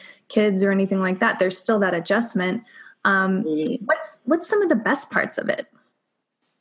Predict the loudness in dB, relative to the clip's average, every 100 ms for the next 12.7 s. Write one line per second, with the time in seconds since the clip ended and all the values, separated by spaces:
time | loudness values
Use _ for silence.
0 | -20 -20 _ _ _ _ _ _ -20 _
1 | -6 0 2 2 2 0 -2 0 2 2
2 | 2 0 -2 2 2 2 -4 -2 0 2
3 | 4 4 4 0 -4 -10 -12 -6 -6 -6
4 | _ _ _ _ _ _ -2 0 2 2
5 | 4 4 2 0 -4 -6 -6 0 0 0
6 | -2 -2 0 2 2 2 0 -2 -8 _
7 | _ -20 -20 -20 _ _ 0 2 2 2
8 | 0 0 2 2 0 0 0 0 2 0
9 | 0 -4 -2 0 2 0 -2 -6 -10 -18
10 | _ _ _ _ _ _ 2 4 4 4
11 | 4 4 4 2 2 -2 -6 -10 _ _
12 | _ _ -12 -8 0 0 0